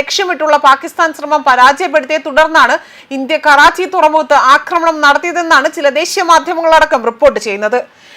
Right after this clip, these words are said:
എന്നാൽ കറാച്ചി തുറമുഖം തകർക്കണമെന്ന വാർത്ത പാകിസ്ഥാൻ നിഷേധിക്കുകയാണ് ചെയ്തിരിക്കുന്നത്. എക്സ് അക്കൗണ്ട്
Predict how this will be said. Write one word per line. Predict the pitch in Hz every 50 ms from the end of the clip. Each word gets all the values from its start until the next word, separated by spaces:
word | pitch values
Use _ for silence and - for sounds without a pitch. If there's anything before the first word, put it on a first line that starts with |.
| - - 339
എന്നാൽ | 370 392 415 415 - -
കറാച്ചി | 370 359 359 370 381 381 381 381 320
തുറമുഖം | 403 392 359 359 349 359 311 359 370 370 359 -
തകർക്കണമെന്ന | 330 285 285 320 320 - 349 339 339 339 320 330 320
വാർത്ത | 302 302 311 311 359 - -
പാകിസ്ഥാൻ | 294 285 277 - 294 - 349 311 277 262
നിഷേധിക്കുകയാണ് | 269 - 320 302 262 294 269 302 262 247 247 202 202 202 240
ചെയ്തിരിക്കുന്നത്. | 220 214 220 220 220 247 240 233 247 247 - - _ _ _ _ _ _ _ _ - 320
എക്സ് | 370 - 302 285 269 320
അക്കൗണ്ട് | - - 359 349 359 339